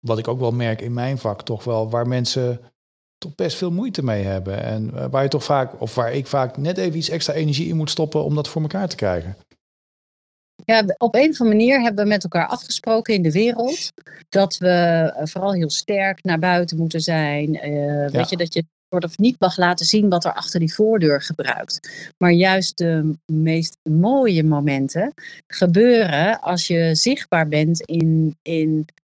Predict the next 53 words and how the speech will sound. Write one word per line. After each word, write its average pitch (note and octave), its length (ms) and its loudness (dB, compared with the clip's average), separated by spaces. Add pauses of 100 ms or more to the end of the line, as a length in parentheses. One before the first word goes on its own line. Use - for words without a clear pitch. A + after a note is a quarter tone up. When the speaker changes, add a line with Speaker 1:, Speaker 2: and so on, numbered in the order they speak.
Speaker 2:
alle A3 460 2
vraagstukken F3+ 680 -2
die D#3 100 0
je D3+ 120 0
hebt. A#3 320 -4
En E3 180 -2
je, E3 200 4
je E3+ 280 2
helemaal B3 280 2
niet F#3+ 200 2
beter D#3 360 2
voor C#3+ 360 -2 (100)
te E3 120 -2
hoeft D#3+ 260 2
te D#3+ 100 4
doen C#3 300 4
dan D3+ 200 6
je C#3+ 100 4
bent. C3 500 0
Want D#3+ 160 2
je E3+ 80 2
bent A#3+ 380 4
al E3+ 340 2 (380)
geweldig. G3 760 0 (320)
Weet F#3 180 -4
je, A#3+ 180 0 (240)
Reinhard, A3 320 0
dat A3 120 -4
jij A3 120 2
de G3+ 80 -2
moed G#3 300 0
had G3+ 260 -4
om F#3 120 -6
te F3+ 100 -4
gaan. F3 500 -2 (200)
Dat G3 180 -2
was B3 200 2
natuurlijk - 280 -6
gewoon A#3+ 260 0
geweldig. A#3+ 720 0 (340)
En A3+ 160 0
dat G#3+ 180 2
je A3 120 0
zegt, G#3 260 0
"Ja, A3 320 -2
en G3+ 320 -2
ik D#3+ 220 -10
heb A#3 120 -4
daar F#3+ 180 2
wat F3 160 -2
support D4 420 -2
bij F3 140 2
nodig." D3 640 -2